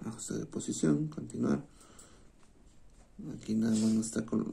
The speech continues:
pidiendo que le demos un ajuste para que trabaje lo mejor posible. Continuamos y ahí está. El momento de la verdad. Bloqueamos.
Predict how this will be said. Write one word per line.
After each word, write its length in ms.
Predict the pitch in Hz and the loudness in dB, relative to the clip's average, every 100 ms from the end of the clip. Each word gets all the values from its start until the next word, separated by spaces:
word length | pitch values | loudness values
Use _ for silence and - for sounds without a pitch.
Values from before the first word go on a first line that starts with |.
| 117 | 2
pidiendo 420 | 113 113 113 113 | 6 10 10 8
que 380 | 127 127 - - | 8 8 6 2
le 120 | 113 110 | 4 6
demos 360 | 110 110 - | 8 6 4
un 100 | 113 | 4
ajuste 600 | 110 - 147 - 147 - - - - - - | 6 8 8 8 6 6 -2 -16 -18 -10 -2
para 260 | 113 110 | 0 2
que 100 | 123 | 2
trabaje 400 | 113 110 110 - | 2 2 2 2
lo 80 | 107 | 0
mejor 260 | 107 110 113 | 0 -2 -2
posible. 460 | 113 151 143 139 | 4 8 8 8
Continuamos 720 | 151 151 123 135 143 170 185 - - - - - | 6 6 8 8 8 8 6 -2 -14 -16 -18 -4
y 320 | - 123 - - | 4 4 4 0
ahí 120 | - | -2
está. 320 | - - - - - - | -4 -6 -8 -12 -10 0
El 120 | 113 | 8
momento 320 | 113 131 147 | 10 10 12
de 40 | 165 | 12
la 40 | |
verdad. 400 | 185 190 202 196 - 208 - - - - | 12 12 12 10 0 -12 -12 -20 -20 -6
Bloqueamos. 800 | - 113 - 160 180 214 220 | -2 4 10 12 12 12 10